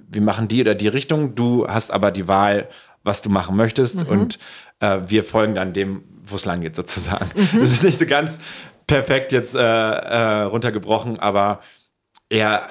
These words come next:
Speaker 1: zielführend sozusagen einem Ziel folgen ist, ist, glaub
Speaker 2: Genau.
Speaker 1: ich, eine sehr maskuline Eigenschaft.
Speaker 2: Also kannst du ja auch mal sagen, Katinka, ob das bei dir auch resoniert, weil ich finde das auch super spannend. Ähm, war noch so ein Beispiel,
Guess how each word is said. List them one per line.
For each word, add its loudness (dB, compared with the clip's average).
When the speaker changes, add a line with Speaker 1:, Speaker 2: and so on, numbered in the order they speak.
Speaker 1:
zielführend 2
sozusagen -4
einem -2
Ziel -4
folgen 0
ist, -14
ist, -14
glaub 2
Speaker 2:
Genau. 4
Speaker 1:
ich, 2
eine 0
sehr -2
maskuline -6
Eigenschaft. -10
Speaker 2:
Also 2
kannst -2
du 2
ja 4
auch 2
mal 2
sagen, 0
Katinka, -4
ob -6
das -6
bei 0
dir 2
auch 2
resoniert, 2
weil -2
ich -8
finde 0
das -8
auch 2
super -4
spannend. -2
Ähm, 2
war 4
noch 0
so -4
ein -2
Beispiel, 0